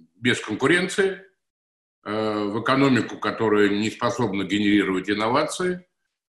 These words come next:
потому что крупным госкомпаниям они и так в привилегированном положении, им инновации не нужны.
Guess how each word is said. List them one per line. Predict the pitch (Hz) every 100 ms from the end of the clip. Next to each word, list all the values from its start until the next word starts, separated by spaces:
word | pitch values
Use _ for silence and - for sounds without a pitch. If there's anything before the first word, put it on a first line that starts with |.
| _
потому | - 104 110
что | 104 -
крупным | 90 117 117 98 90
госкомпаниям | 101 - 104 117 117 98
они | 87 87
и | 87
так | 139 -
в | - _
привилегированном | 143 135 131 131 123 123 110
положении, | 117 110 117 104
им | 85
инновации | 82 85 87 82 - 90
не | 85
нужны. | 95 107 151 180